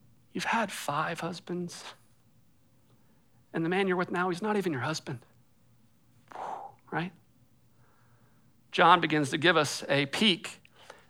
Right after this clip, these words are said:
into the life of this woman. She's had five husbands. We're not given any more details than that.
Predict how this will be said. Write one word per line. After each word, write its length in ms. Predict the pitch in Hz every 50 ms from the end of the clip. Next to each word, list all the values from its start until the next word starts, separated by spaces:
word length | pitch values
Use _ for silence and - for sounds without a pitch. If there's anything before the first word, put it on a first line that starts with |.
| - - - -
into 140 | - 185 175
the 120 | 143 131 120
life 280 | 131 160 185 190 185
of 60 | 175
this 180 | 160 160 - -
woman. 260 | - 113 107 104 - - - _ _ _ _ _ _ _ _ _ _ _ _ _ _ _ _ _ _ _ - - - - - - - - _ _
She's 220 | - - 247 247 -
had 180 | 233 208 143
five 640 | - - - - 170 - - - 143 160 160 160 -
husbands. 680 | - - - - 123 - - - - - - - - - _ _ _ _ _ _ _ _ _ _ _ _ _ _ _ _ _ - _ _ _ _ _ -
We're 120 | 190 214
not 160 | 240 233 214
given 260 | 202 202 185 165 147 - - -
any 200 | 175 180 185 180
more 160 | 160 156 147
details 560 | 123 120 113 - 107 - - - - - - _ -
than 140 | - 123
that. 180 | 113 107 107 -